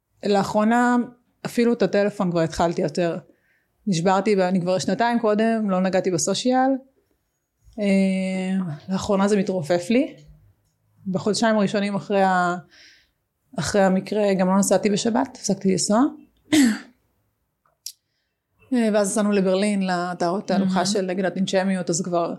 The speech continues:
Speaker 1: שם גם לא הצלחתי לשמור. אני כל הזמן בקונפליקט כזה של ה-, של איפה אני מחזקת את הקשר איתו.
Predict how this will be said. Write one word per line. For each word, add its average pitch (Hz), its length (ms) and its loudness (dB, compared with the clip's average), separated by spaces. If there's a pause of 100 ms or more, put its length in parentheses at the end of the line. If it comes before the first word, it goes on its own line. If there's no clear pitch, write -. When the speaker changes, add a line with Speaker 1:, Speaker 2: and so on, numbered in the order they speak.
Speaker 1:
שם 185 260 0
גם 185 160 0
לא 190 60 -2
הצלחתי 214 360 -2
לשמור. - 320 2 (420)
אני 233 100 2
כל 339 80 2
הזמן 330 260 4
בקונפליקט 196 1040 0
כזה 190 300 2
של 185 260 0
ה-, 180 360 -4 (500)
של 214 200 0
איפה 220 260 2
אני 214 100 2
מחזקת 202 440 0
את - 40 -16
הקשר 202 360 -2
איתו. - 360 -4